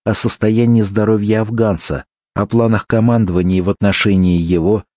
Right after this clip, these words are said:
о перспективах второго пацана? К кому обратиться с этими вопросами? Зачем вообще он влез не в свое дело?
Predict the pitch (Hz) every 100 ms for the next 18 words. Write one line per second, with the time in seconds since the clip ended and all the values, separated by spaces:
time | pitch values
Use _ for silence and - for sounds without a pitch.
0 | - 104 - 98 - 107 - 120 117 98
1 | - - 120 110 104 92 - - 104 101
2 | 87 69 - _ _ _ _ _ _ _
3 | - - 123 127 101 87 95 95 - 117
4 | - 113 - 104 104 104 110 107 - 92
5 | - 67 69 - _ _ _ 90 90 107
6 | - 120 107 113 110 - - 127 85 80
7 | 101 113 - 104 - - 104 107 101 104
8 | 90 71 -